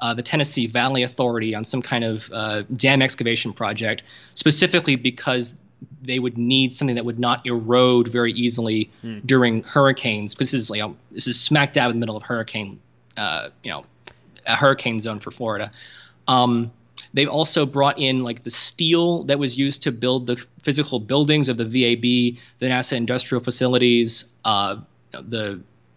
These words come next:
Speaker 1: later the ar-, the, the rotation processing facility for the shuttle boosters. Um, and then one of the more interesting things is that they also brought in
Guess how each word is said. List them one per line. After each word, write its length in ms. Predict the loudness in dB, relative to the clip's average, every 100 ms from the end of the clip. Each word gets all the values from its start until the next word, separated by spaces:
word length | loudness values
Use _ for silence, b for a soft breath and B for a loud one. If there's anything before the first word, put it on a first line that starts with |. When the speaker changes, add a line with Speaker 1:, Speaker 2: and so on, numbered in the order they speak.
| -12
Speaker 1:
later 280 | 2 4 6
the 120 | 4
ar-, 180 | 0 -2
the, 240 | -4 -4 -4
the 180 | -6 -8
rotation 420 | -4 -4 -4 -4
processing 440 | -2 -2 -2 -4
facility 420 | -4 -2 0 2
for 120 | 0 -2
the 80 |
shuttle 220 | -4 0 2
boosters. 500 | 2 2 2 2 -2 B B B B _
Um, 460 | 0 0 2 -2 -4 _ -2
and 180 | 2 4
then 260 | 4 2 -6 _
one 240 | -4 0
of 20 | 2
the 20 |
more 120 | 2
interesting 320 | 2 0 -2
things 240 | -4 -4 -6
is 140 | -8
that 120 | -6
they 80 | -4
also 300 | -2 -2 -2
brought 300 | -2 0 2
in 320 | 2 0 -2